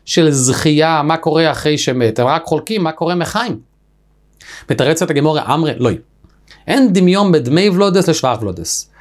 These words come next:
שבח ולודס לפי רב שמעון גמליאל, דשייכי יודו בגביו, גם כשבעלה חי יש לה שייכות, יש לה זכות בחצי, זכי בו בכולו, כשבעלה מת והוא גר שאין לו יורשים, אז היא זוכה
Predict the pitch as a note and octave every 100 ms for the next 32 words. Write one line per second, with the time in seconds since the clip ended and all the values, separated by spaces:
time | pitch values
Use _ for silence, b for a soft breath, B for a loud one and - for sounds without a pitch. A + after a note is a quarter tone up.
0 | B B - - B2 G#3 G#3+ D3 F#3 F3+
1 | C#3 G3 E3 D#3+ F3 C3+ A#2+ D#3 A2 G#2+
2 | A2+ b b D#3+ F3 - - A3 C4+ -
3 | F#3 D#3 F3+ F3+ F3 D3+ B2 A2+ C#3+ A#2+
4 | F#2 F#2+ _ _ _ _ A2 D#3+ G#3+ -
5 | E3 C#3 E3 - F#3 F#3+ E3 G3+ G#3 -
6 | D#3 C3+ A#3 G#3+ - - - - E3+ D3+
7 | C3+ A#2 G2 G#2+ A2+ G3 E3 D3+ F3+ F#3+
8 | A#2+ A2+ A#2+ b b b b b A#2 A2
9 | D3 - G3+ F3 E3 E3+ C#3 C#3 C3+ C3+
10 | - - B2+ G2 G#2 A#2+ C#3 A2+ F#3+ -
11 | - - A2 A2 G#2+ C3+ - C#3 B2 A2+
12 | D#3+ A#3+ - B B B B G#2+ C#3 F#3+
13 | F#3 A3 G#3+